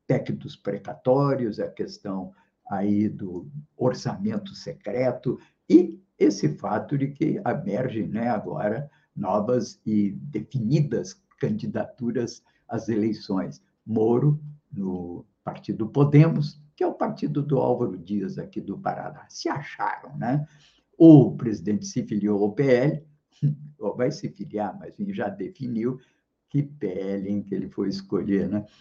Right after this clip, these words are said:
Bem, e eu, e o, e o, enquanto isso, o presidente Lula está fazendo um périplo na Europa, fazendo os contatos que assegurarão certamente as conexões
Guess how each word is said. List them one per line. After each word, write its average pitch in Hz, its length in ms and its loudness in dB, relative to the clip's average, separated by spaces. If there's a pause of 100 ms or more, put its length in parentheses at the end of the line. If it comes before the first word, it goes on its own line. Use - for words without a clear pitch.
(160)
Bem, - 400 8 (100)
e 247 400 8 (380)
eu, 107 580 0
e 147 120 8
o, 151 240 8
e 131 120 2
o, 117 400 0 (320)
enquanto 214 320 0
isso, 202 220 4
o 208 40 -8
presidente 165 560 -2
Lula 190 340 2
está 170 460 -2 (260)
fazendo 151 460 2
um 135 80 -2 (160)
périplo 110 720 -2
na 107 120 -2
Europa, 101 760 -4
fazendo 143 340 -6
os 143 80 -6
contatos - 600 -6
que - 140 -8
assegurarão 110 760 -6 (260)
certamente 107 880 -6
as - 120 -6
conexões 131 880 0